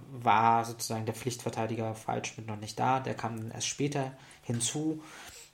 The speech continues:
und, äh, soll Sätze zu ihm gesagt haben, wie, äh,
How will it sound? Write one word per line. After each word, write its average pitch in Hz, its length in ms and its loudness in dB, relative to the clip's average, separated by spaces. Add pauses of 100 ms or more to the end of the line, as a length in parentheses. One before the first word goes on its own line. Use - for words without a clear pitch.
(200)
und, 120 760 2
äh, 117 340 0
soll 120 500 8
Sätze 117 420 2
zu - 140 -4
ihm 117 220 -6
gesagt 110 440 0
haben, 113 340 -2
wie, 110 400 -2
äh, 107 280 -4